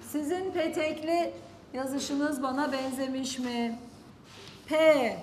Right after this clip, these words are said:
ilk hecem, ikincisi tekli. P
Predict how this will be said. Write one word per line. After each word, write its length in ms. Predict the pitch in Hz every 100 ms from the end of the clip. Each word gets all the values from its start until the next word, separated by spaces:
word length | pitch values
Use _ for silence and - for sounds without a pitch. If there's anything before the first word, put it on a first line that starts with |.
| - - - - 220
ilk 240 | 294 294
hecem, 560 | 311 285 277 262 269 277 - - - - - - - -
ikincisi 1000 | 240 285 285 277 294 285 302 294 302 302 - - - - - 196 - - - - - - - -
tekli. 480 | 294 330 - - - - - - - - - - - - - - - - - - - 247 247 202 - - - - - - - - - - - - - - - - - - - -
P 420 | 302 294 254 202